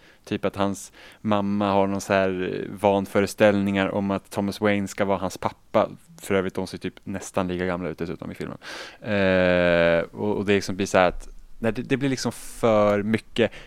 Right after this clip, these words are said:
Som film, det säger ingenting om Joaquin Phoenix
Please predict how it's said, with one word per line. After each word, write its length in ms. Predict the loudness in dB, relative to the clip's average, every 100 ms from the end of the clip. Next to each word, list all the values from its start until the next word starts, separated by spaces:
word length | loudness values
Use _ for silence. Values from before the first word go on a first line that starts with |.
| -20 -6
Som 220 | 2 2
film, 440 | 4 4 4 2 -2 -8
det 160 | -2 0
säger 280 | 4 4 4
ingenting 960 | 0 0 0 0 0 0 0 0 -4 -6
om 120 | -6 0
Joaquin 280 | 0 2 -2
Phoenix 540 | 0 0 -2 -6 -16